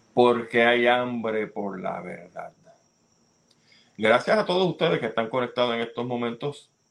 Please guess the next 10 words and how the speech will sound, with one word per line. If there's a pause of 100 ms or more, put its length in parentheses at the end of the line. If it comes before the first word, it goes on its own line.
Como
les (540)
recordamos
siempre,
por
favor, (400)
denle
like
al
programa,